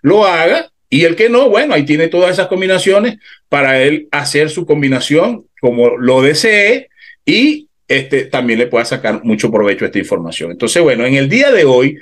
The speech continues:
el equipo que me gusta para ganar es los Mets,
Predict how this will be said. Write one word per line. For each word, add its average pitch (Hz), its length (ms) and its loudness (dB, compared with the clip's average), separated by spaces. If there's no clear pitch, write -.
el 139 140 -2
equipo 208 420 -2
que 196 120 -2
me 160 160 -2
gusta 170 340 0
para 147 220 0
ganar 143 480 -2
es 147 220 -2
los 113 240 -4
Mets, 117 680 -4